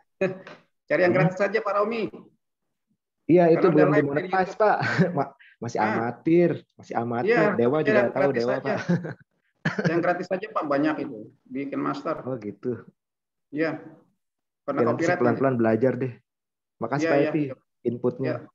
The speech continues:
Speaker 2: Ada lagi, Bapak Ibu? Masukan? Monggo. Oke.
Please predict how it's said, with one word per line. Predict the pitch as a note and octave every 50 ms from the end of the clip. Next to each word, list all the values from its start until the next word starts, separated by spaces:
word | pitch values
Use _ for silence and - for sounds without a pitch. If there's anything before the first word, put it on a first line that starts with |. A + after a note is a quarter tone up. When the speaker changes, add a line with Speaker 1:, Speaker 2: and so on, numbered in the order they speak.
| _ _ _ _ _ _ _ _ _ _ _ _ _ _ _ _ _ _ _ _ _ _ _ _ _ - _ _ _ _
Speaker 2:
Ada | - - A2 A2+
lagi, | A2 G#2+ A2 A#2 D#3+ A3+ C4
Bapak | G#3 D#3+ D#3 D#3 C#3+
Ibu? | C#3+ D#3+ G#3+ C4 A#3+ _ _ _ _ _ _ _ _ _ _ -
Masukan? | B2+ B2 - C3 - E3 G3+ A3+ - _ _ _ _ _ _ _ _ _ - - - _ _ _ _ _ _
Monggo. | - G#2 G#2 A2+ D3 G#3 B3+ - - - - - _ _ _ _ _ _ _ _ _ _ _ _ _ _ - - _ _ _ _ _ _ _ _ _ _ _ _ _ _ _ _ _ _ _ _ _ _ _ _ _ _ _ _ _ _ _ _ _ _ _ _ _ _ _ -
Oke. | - - - - - A2 G#2 G2 F#2 G2